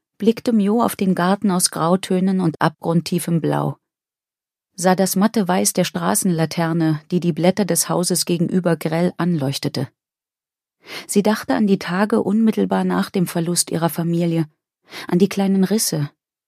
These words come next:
das Gefühl, dass man, wenn etwas Tragisches geschehen ist, von solcher Zerbrechlichkeit umgeben ist, dass von da an bestimmt noch mehr schiefgehen wird.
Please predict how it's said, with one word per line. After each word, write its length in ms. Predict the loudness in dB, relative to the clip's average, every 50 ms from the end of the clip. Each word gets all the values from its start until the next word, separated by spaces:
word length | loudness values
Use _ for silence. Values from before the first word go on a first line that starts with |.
| _ _ _ -18 -18 -12 -4
das 200 | -2 -2 0 0
Gefühl, 460 | 0 -2 -2 0 0 2 4 4 4
dass 200 | 4 2 0 0
man, 320 | 0 0 2 2 0 0 0
wenn 140 | 0 0 0
etwas 320 | 0 0 0 -2 -2 -2
Tragisches 640 | -4 -4 0 0 2 2 0 0 0 0 -2 0 0
geschehen 500 | -2 -4 -2 -2 0 0 2 2 2 2
ist, 340 | 2 0 0 0 0 -2 -2
von 200 | -2 0 0 2
solcher 420 | 2 2 2 2 0 0 -2 -2
Zerbrechlichkeit 880 | 2 2 0 2 2 2 0 0 0 0 0 0 0 0 0 0 0 0
umgeben 460 | 2 0 2 2 2 2 2 2 0
ist, 240 | 0 0 -2 -2 -4 -8 -20 -20 -20 _ _ _ _ _ _ _ _ _ -4
dass 140 | -4 -2
von 200 | 0 2 2 2
da 220 | 4 2 2 2 2
an 260 | 2 2 2 2 2
bestimmt 420 | 2 0 -2 0 4 2 4 4
noch 200 | 4 2 2 4
mehr 280 | 2 2 4 4 2 0
schiefgehen 600 | 0 -2 -2 -2 -2 -4 -4 -4 -2 0 0 0
wird. 240 | 0 0 -2 -2 -6